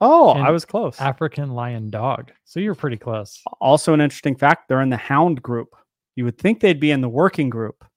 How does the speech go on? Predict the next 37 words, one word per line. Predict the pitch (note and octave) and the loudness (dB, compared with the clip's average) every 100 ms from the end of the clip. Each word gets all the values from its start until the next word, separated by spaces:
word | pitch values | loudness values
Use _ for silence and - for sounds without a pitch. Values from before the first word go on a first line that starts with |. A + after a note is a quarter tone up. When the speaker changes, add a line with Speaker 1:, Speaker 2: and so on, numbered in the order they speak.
| _ - | _ -10
Speaker 1:
They | A2+ | -8
are | A#2 | -2
not. | D3 D#3 - _ | 0 0 -4 _
They | A#2 A2+ A2+ | -14 -10 -8
are | A2 - | -8 -10
in | B2+ A2+ | -10 -10
the | A2 | -10
hound | - D3+ D#3 D#3+ | -6 0 2 2
Speaker 2:
They're | |
a | A3 | 2
nice | D3+ C#3 | 0 -2
Speaker 1:
group. | G#2 | -4
Speaker 2:
looking | - A2 | -6 -10
dog, | G2+ A#2 E3 G2 | -10 -12 -12 -14
though. | F#2+ B2 _ _ | -20 -20 _ _
Speaker 1:
They're | D3 | -2
a | |
good | C#3 F#3+ | 0 2
looking | F#3 F3+ | 0 2
dog. | F#3 C3+ G#2 _ _ _ _ _ C3+ | 2 0 -4 _ _ _ _ _ _
Maisha | B2 A#2 C#3+ E3+ - A#2+ A2 B2+ D3+ _ _ | -6 0 2 0 0 0 0 0 -4 _ _
is | C3 A2+ | -6 -4
one | A#2 B2 | -4 -2
at | B2 A#2 | -2 -4
our | G#2+ | -6
house | D3 C#3+ A2 A2 - - _ _ _ _ | 0 0 0 -6 -18 -20 _ _ _ _
who, | B2 C3 | -10 -6
or | B2 A2 G2+ | -6 -8 -10
who, | A2+ A2 G#2+ | -12 -12 -14
uh, | G#2+ A2 G#2 _ _ _ _ _ _ | -14 -16 -18 _ _ _ _ _ _
oh, | C#3+ A#2 | 0 0
it's | - | -2
a | |
good | - A#2 | -10 -10
looking | A#2 - | -10 -14
dog. | B2 B2 C3 B2+ _ _ _ _ _ _ _ _ _ _ _ _ _ _ | -14 -12 -14 -20 _ _ _ _ _ _ _ _ _ _ _ _ _ _
Speaker 2:
Um, | B2+ A#2+ A2 G#2 G2 F#2 | 2 4 0 -4 -8 -14